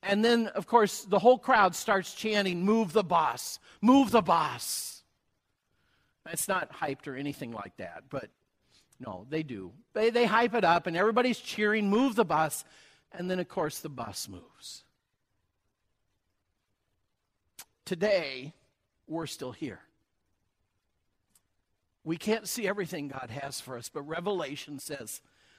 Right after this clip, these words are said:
"Let me tell you what's behind the bus." And there's a day coming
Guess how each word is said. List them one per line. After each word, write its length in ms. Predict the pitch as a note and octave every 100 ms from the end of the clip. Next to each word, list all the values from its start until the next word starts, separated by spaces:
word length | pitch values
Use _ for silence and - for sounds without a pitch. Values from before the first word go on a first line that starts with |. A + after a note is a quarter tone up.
| _ -
"Let 120 | D3+
me 100 | C#3
tell 200 | - D#3
you 80 | A#2+
what's 180 | A#2+ -
behind 300 | B2+ C#3 A2
the 40 |
bus." 640 | A#2+ - - - - - - _ _ _ _ _ _ _ _ _ _ _ _ _ _ _ _ _ _ _ _ _ _ _ _ _ _ _ _ - - - - _ _ _ -
And 180 | C4 C4+
there's 160 | A#3+
a 80 | A#3
day 360 | F#3 A#3 C4+ C#4+
coming 680 | - B3 A#3 F#3+ F3 F#3